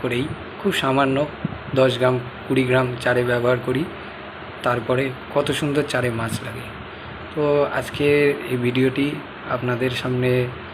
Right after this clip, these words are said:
তুলে ধরছি, কারণ আমি একা এই চার ব্যবহার করে মাছ ধরছি, আমি চাই আপনারাও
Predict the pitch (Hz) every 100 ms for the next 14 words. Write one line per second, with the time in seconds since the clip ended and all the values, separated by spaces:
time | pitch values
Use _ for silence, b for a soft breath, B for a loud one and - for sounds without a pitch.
0 | - - 131 131 131 - 123 123 - -
1 | - - - - - - 120 123 123 123
2 | - - - - - - 131 131 127 127
3 | 143 135 135 139 131 139 135 131 135 131
4 | 135 131 127 123 131 127 139 123 131 131
5 | 131 123 127 127 127